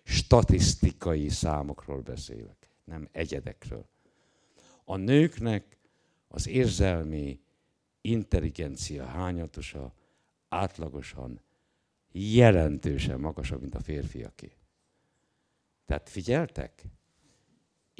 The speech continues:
X X kromoszóma, örökítő fehérje, X Y a férfi,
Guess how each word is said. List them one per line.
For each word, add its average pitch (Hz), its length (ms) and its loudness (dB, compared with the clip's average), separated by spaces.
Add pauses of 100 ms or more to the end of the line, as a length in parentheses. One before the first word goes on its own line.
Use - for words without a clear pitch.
(140)
X - 160 4 (160)
X - 220 -2 (340)
kromoszóma, 113 840 2 (1000)
örökítő 110 560 0
fehérje, 127 760 -2 (360)
X - 180 -2
Y 117 360 0
a 107 240 2
férfi, 123 560 0